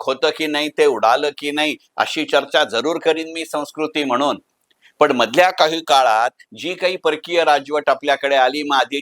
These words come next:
दीडशे वर्षांची ब्रिटिशांची राजवट असेल, त्याच्या आधीची मुसलमानांची असेल, त्याच्या आधीची श, खून, कुशाण यांची असेल,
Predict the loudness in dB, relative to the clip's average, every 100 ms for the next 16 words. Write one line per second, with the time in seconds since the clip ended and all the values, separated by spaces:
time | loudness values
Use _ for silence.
0 | -6 -6 -4 -2 0 0 0 -2 -4 -6
1 | -6 -8 -4 -4 -2 2 2 2 0 -2
2 | -2 0 -2 -2 -2 0 2 2 2 2
3 | -6 -8 -8 -6 -6 -2 -2 -4 -4 -2
4 | -2 0 -2 0 0 2 0 0 -4 -6
5 | -8 -8 -10 -16 0 2 0 -2 -6 -6
6 | -8 -2 -2 0 -2 -4 -6 -2 -2 0
7 | 0 0 -2